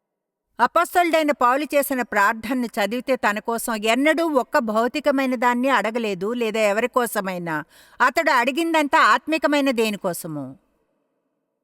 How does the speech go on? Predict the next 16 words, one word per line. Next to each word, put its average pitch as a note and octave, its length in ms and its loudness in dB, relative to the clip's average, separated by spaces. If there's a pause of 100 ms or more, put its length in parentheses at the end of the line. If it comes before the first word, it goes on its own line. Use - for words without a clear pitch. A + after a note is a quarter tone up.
(1600)
మనం E4+ 260 4
వస్తువులన్నిటి D#4+ 800 0
గురించి C#4 340 -2
మర్చిపోవాలి, A#3 720 0
ఎందుకంటే G3 720 -6 (120)
దేవుడు D#4 380 4
మనల్ని D#4 340 0
వాటిని A#3+ 400 2
చేయమన్నట్లుగా C4 640 0
చేస్తుంటే G#3+ 880 -2 (300)
మనం B3 520 0 (1400)
వెంటాడేవి F4+ 720 0
ఉండవు, C4 420 2
అవే F4 340 4
మనల్ని F#4+ 380 -4
వెంటాడతాయి. E3 800 -6